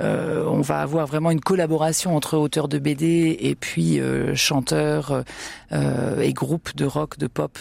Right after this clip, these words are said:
euh, même plus tard de punk. Donc c'est assez, assez, euh,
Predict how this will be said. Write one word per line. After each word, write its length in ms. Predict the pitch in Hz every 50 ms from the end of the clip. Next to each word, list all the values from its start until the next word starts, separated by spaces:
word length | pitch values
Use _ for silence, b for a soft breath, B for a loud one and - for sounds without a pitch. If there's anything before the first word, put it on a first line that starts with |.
| - 135
euh, 220 | 135 135 131 117
même 220 | 135 147 143 139
plus 120 | - 147 143
tard 200 | - 151 147 139
de 80 | 131
punk. 360 | 123 - - 160 190 190 - 143 123 117 - - _ _ _ _ - _ _ _ _ _ - _ - - - -
Donc 160 | 160 175 170
c'est 140 | - - 190
assez, 320 | 180 170 - - 226 220 B B B B B B B B B
assez, 400 | 175 175 - - - 226 233 226 185
euh, 680 | 165 160 160 156 151 147 147 147 143 147 151 151